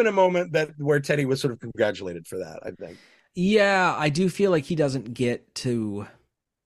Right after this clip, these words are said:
Speaker 2: he's not Indy's sidekick. That's, this, we'll talk about this. That,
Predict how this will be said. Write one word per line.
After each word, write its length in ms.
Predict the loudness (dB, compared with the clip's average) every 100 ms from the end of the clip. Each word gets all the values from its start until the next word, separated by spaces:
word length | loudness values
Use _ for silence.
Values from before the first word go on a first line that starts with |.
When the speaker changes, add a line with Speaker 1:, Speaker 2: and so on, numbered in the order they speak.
| _ _ -4
Speaker 2:
he's 200 | -2 0
not 160 | 2
Indy's 380 | 2 4 2 2
sidekick. 440 | 0 0 -2 -4
That's, 280 | 2 2 0 -10 -6 2
this, 300 | 2 2 -2
we'll 220 | 2 4
talk 200 | 4 4
about 200 | 4 2
this. 340 | 2 0 -2 -2
That, 280 | -2 -2